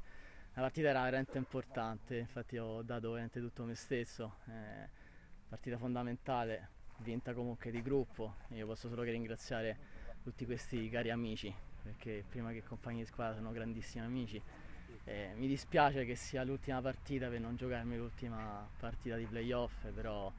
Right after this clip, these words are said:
veramente un grande in bocca al lupo a tutti i miei compagni, sono sicuro che conquisteranno la, la Serie A.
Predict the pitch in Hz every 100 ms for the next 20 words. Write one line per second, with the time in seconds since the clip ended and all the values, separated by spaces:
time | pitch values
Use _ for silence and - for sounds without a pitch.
0 | - - - - - 107 107 - 104 113
1 | 113 110 113 - 113 113 110 110 110 -
2 | 113 107 107 104 101 - - 113 - 120
3 | 110 107 110 104 113 107 110 113 107 -
4 | 113 104 104 107 98 98 107 107 110 101